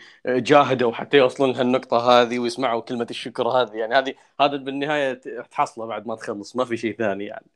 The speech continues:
ف، آه، يعطيكم العافية. ويعني، صراحة، آه، يعني، كان، كان، يعني، بعيدًا عن هذا الكلام صراحة، يعني،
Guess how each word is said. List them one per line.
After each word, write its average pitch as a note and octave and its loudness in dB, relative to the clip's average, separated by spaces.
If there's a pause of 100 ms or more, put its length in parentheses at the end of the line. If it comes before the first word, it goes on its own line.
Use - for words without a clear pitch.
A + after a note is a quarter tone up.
ف، - -8 (760)
آه، A#2 4 (680)
يعطيكم A#2+ -6
العافية. A#2+ 2
ويعني، G#2+ -4 (260)
صراحة، A#2+ 2 (840)
آه، G2+ 0 (760)
يعني، D3+ 2
كان، D#3+ 4
كان، C#3 -2
يعني، C3 0
بعيدًا B2+ -2
عن A2 -4
هذا B2 -2
الكلام A2+ -6
صراحة، G#2+ -6
يعني، G2+ -18